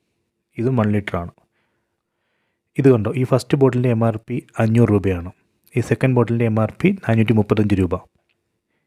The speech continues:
ഇനി ഞാൻ ഈ വെളിച്ചെണ്ണ ബോട്ടിൽസിൻ്റെ കമ്പനി കാണിക്കാം. കണ്ടോ,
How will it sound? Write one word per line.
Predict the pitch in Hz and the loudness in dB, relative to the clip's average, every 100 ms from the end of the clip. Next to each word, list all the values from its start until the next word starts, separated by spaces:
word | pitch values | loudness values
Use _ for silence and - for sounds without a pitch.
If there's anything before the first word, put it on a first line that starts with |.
| _ _ | _ _
ഇനി | 139 135 | -6 -4
ഞാൻ | 135 139 | -4 -4
ഈ | 127 120 | -2 0
വെളിച്ചെണ്ണ | 117 120 127 127 | 0 0 0 0
ബോട്ടിൽസിൻ്റെ | 113 107 110 117 131 - | 0 0 -2 -2 -2 0
കമ്പനി | 123 127 135 | 0 0 0
കാണിക്കാം. | 101 90 85 - - _ _ _ _ _ - | 0 -4 -10 -16 -20 _ _ _ _ _ -10
കണ്ടോ, | 107 95 | -10 -10